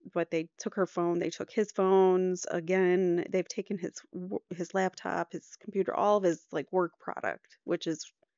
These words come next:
his notes and everything, his sources that have information about the cops, all that information the cops still have. They haven't given it back, and they've asked for it back. All they need to do is make a mirrored copy of it, <laughs> not a mirrored, <laughs> not,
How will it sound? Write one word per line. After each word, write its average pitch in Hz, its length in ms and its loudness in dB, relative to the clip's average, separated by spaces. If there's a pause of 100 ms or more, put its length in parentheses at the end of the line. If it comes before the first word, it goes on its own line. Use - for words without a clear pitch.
(460)
his 190 140 -6
notes 185 260 6
and 175 100 2
everything, 170 380 0
his - 180 -8
sources 196 840 -2
that - 140 -6
have - 420 -6
information 175 560 -2
about - 180 -8
the - 80 -20
cops, 220 600 -4 (640)
all 196 140 2
that 180 140 4
information 170 720 -6 (220)
the - 100 -20
cops - 220 -6
still - 300 -4
have. - 280 -8
They - 80 -8
haven't 185 300 0
given 175 200 -4
it - 120 -4
back, 233 240 0 (880)
and 180 100 0
they've 170 100 2
asked 180 200 2
for 180 160 -2
it - 60 -4
back. - 180 -10 (260)
All 196 100 0
they 240 100 4
need 269 180 6
to 247 80 6
do 240 180 6
is 220 120 6
make 185 160 4
a 165 60 2
mirrored 190 520 4
copy 196 340 -2
of 170 140 0
it, - 80 -4
<laughs> 202 80 4
not 240 180 8
a 233 40 8
mirrored, 175 560 4 (120)
<laughs> - 160 -2
not, 208 340 4